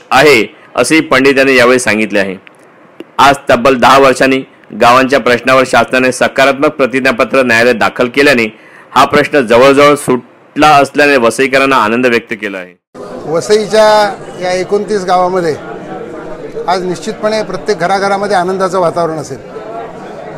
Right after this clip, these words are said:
Speaker 2: कारण गेली दहा वर्ष जो लढा वसईकरांनी आपल्या रक्त सांडून लढलेला आहे, तो लढा आज जिंकलेला होता. दोन हजार नऊला ही चोपन्न गावं आणि चार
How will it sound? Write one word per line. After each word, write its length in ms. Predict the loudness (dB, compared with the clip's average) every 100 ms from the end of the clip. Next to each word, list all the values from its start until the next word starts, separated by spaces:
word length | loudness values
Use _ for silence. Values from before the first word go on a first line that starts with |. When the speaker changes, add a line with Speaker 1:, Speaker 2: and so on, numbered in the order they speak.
| -8
Speaker 2:
कारण 140 | -4 -2
गेली 180 | -2
दहा 240 | 0 2 2
वर्ष 240 | 2 2
जो 220 | 0 2
लढा 260 | 2 4 2
वसईकरांनी 760 | 2 -2 -2 0 0 0 -2 -2 -4 -6 -6 -6 -8 -10 -10 -12 -14 -10 -8
आपल्या 720 | -6 0 2 2 -2 -8 -6
रक्त 220 | -6 -2
सांडून 360 | -2 -2 0 0 -2 -6
लढलेला 340 | -4 -2 0
आहे, 1500 | -2 -8 -18 -20 -16 -16 -16 -16 -18 -18 -16 -14 -12 -12 -4
तो 80 | 0
लढा 220 | 2 4 2
आज 120 | 0
जिंकलेला 380 | -4 -2 -2 -4
होता. 1400 | -8 -14 -16 -16 -16 -16 -14 -14 -14 -16 -16 -16 -14 -6
दोन 160 | -4
हजार 200 | 2 2
नऊला 460 | 2 0 2 4 2 -2 -12 -16 -16 -16 -16 -18 -18 -18 -18 -18 -14
ही 60 | -8
चोपन्न 460 | -2 0 0 0 2
गावं 260 | 4 4
आणि 160 | 2 0
चार 260 | 0 0